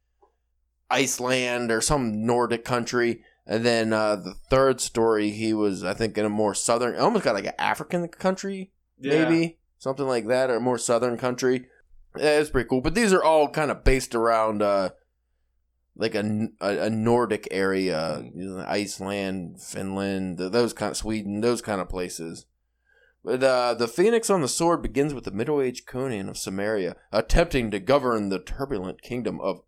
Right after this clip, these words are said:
Speaker 1: Equalonia. I still don't know if I'm, we should have listened to the, uh,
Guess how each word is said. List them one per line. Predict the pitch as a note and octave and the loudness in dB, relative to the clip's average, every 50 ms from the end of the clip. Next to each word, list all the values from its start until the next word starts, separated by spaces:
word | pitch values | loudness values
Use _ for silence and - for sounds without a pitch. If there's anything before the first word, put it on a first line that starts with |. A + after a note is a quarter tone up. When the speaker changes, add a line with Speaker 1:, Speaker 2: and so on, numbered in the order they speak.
| _ _ _ - | _ _ _ -14
Speaker 1:
Equalonia. | - - - - G#2+ G#2 A2 A#2+ B2+ A2+ G#2 F#2 F2 E2+ D#2+ D2+ - _ _ _ _ _ - | -14 -10 -6 -4 -2 0 0 0 0 -2 -2 -2 -4 -4 -6 -8 -10 _ _ _ _ _ -12
I | - | -2
still | - G#3 G#3+ | 2 2 2
don't | F3 | 2
know | B2 A2+ | 2 0
if | G#2+ G#2+ | 0 -2
I'm, | G#2 D2+ G#2+ | -2 -2 -2
we | B2+ C#3 | -2 0
should | C#3+ E3+ C3+ | 0 -2 -2
have | A#2 A#2 | -2 -2
listened | A#2 A#2 B2 G#2 G2+ | -2 -4 -6 -4 -2
to | G#2 G2+ G2 F#2 F2+ - _ _ _ _ _ _ _ _ _ _ _ _ | 0 2 2 0 -2 -6 _ _ _ _ _ _ _ _ _ _ _ _
the, | G2 G2+ A2+ A2+ A2 G#2+ G#2 | -8 -6 -4 -4 -2 0 0
uh, | F#2 E2+ E2+ | 0 0 -2